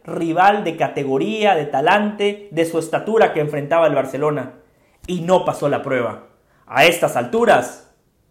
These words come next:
el Bayern Múnich al Barcelona no lo tiene de hijo,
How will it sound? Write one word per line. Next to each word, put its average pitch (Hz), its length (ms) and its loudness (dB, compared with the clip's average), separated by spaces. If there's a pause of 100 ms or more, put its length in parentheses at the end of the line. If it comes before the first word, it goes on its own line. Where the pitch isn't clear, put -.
(200)
el 110 120 -16
Bayern 143 380 0
Múnich 160 500 -6
al 135 160 -8
Barcelona 143 880 -2 (240)
no 175 240 -2
lo 175 180 0
tiene 185 240 -2
de 151 140 0
hijo, - 560 -8